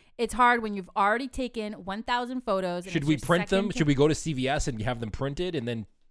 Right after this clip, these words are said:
Speaker 2: put them in our travel bag,
Speaker 1: What are you
Speaker 2: Connie?
Speaker 1: talking about? Do you not think that that's a good tip?
Speaker 2: <laughs> I think it's a good tip, but you
Speaker 1: Coming
Speaker 2: s-
Speaker 1: from the one person who never opens the Disney app, who's like, "What's our next Fast Pass?"
Speaker 2: I like the, I like not knowing what we're doing next and being surprised.
Speaker 1: I, oh, well,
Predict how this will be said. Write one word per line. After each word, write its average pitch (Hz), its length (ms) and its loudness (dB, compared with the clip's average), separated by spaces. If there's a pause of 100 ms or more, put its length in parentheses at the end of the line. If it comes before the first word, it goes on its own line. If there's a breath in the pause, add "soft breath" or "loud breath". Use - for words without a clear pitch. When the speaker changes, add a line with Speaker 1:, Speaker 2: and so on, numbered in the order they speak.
(140)
Speaker 2:
put 139 80 0
them 127 120 -4
in 123 80 -6
our 113 160 -2
travel 135 420 -2
bag, 175 300 -8
Speaker 1:
What 277 40 -6 (120)
are - 40 -4
you 392 40 -8
Speaker 2:
Connie? 403 160 -4
Speaker 1:
talking 403 200 -6
about? 175 340 -6 (120)
Do 254 120 -6
you 330 120 -2
not 349 200 -2
think 339 160 -10
that 330 120 -6
that's 277 120 -10
a 262 40 -8
good 233 180 -6
tip? 208 240 -8 (160)
Speaker 2:
<laughs> - 120 -12
I 226 80 4
think - 220 -2
it's - 160 -2
a 220 40 0
good - 260 0
tip, 220 180 6
but - 60 -10
you 139 60 -8
Speaker 1:
Coming 403 240 6
Speaker 2:
s- 427 60 -6
Speaker 1:
from 392 120 -2
the 349 100 0
one 381 160 2
person 381 320 -2
who 302 120 2
never 294 300 2
opens 302 360 4
the 220 60 -4
Disney 185 320 -2
app, 170 280 -4
who's 240 140 0
like, 202 280 0 (300 soft breath)
"What's 233 220 0
our 269 100 6
next 254 200 2
Fast 262 280 0
Pass?" 175 240 -6
Speaker 2:
I 143 120 4
like 147 260 4
the, 135 180 -2
I 135 140 0
like 135 240 0
not 120 180 -2
knowing 110 260 0
what 98 100 -4
we're 101 60 -4
doing 92 280 -4
next - 420 -10
and 107 120 -10
being 104 160 -6
surprised. 87 600 -10
Speaker 1:
I, 240 340 -2 (120)
oh, 180 300 -6 (600)
well, 180 340 -14